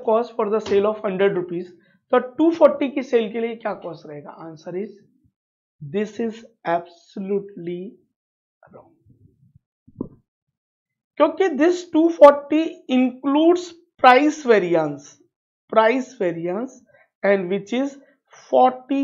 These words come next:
favorable। आपका ये जो सेल होना चाहिए था वो कितने में होना चाहिए था? वो दो सौ में होना चाहिए था।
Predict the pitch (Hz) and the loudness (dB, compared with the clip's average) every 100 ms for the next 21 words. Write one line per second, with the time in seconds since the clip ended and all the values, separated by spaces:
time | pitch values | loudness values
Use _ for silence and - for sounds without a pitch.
0 | 262 214 170 156 147 147 233 _ _ _ | -4 -6 -6 -8 -12 -16 -20 _ _ _
1 | _ _ _ _ _ _ _ _ _ _ | _ _ _ _ _ _ _ _ _ _
2 | _ _ - 466 269 - - 285 302 294 | _ _ -20 -2 0 2 4 6 4 4
3 | 349 349 - 285 320 285 277 285 285 262 | 2 2 0 4 6 6 4 2 0 -2
4 | 262 277 285 311 - 285 - 311 359 370 | 0 0 2 0 -2 -6 -2 0 6 8
5 | 311 311 311 285 277 330 339 - - _ | 8 6 2 -4 2 2 2 -4 -20 _
6 | - 240 233 - 330 359 320 254 202 - | -6 -6 -6 -4 -4 -2 -2 -2 -6 -10
7 | 156 139 | -12 -12